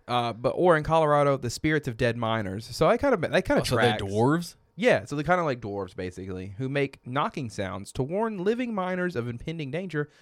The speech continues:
Speaker 1: Kinda nice.
Speaker 2: So they're
Speaker 1: I
Speaker 2: not
Speaker 1: like
Speaker 2: creepy,
Speaker 1: that.
Speaker 2: okay.
Speaker 1: Uh, however, other legends insist that the Tommyknockers are mischievous entities who like to steal
Speaker 2: So,
Speaker 1: from
Speaker 2: like,
Speaker 1: miners.
Speaker 2: imps.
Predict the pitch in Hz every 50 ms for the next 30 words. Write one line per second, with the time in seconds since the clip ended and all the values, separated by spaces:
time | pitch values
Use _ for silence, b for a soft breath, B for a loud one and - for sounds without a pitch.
0 | b b b b b - - - 247 302 330 349 349 359 370 381 403 381 - 107
1 | - - - - _ _ _ _ _ _ _ _ _ _ _ - - 123 127 123
2 | 135 151 - 330 349 - 104 - 101 92 92 92 104 - 92 82 82 101 107 b
3 | b b b b b - - 120 131 127 120 113 - - 131 165 170 185 185 170
4 | 165 120 165 202 190 185 185 180 170 170 165 165 143 143 151 147 - - 196 214
5 | - - 160 160 156 - 156 196 208 208 175 151 131 127 - - 123 117 - -
6 | 113 113 113 104 117 127 127 - - - 254 254 185 139 110 98 - 76 110 113
7 | 110 110 - - 117 113 110 101 - - - 113 113 123 139 156 - - 117 -
8 | - - 175 190 190 190 - - 131 131 135 127 117 117 113 113 127 110 98 -
9 | - - - -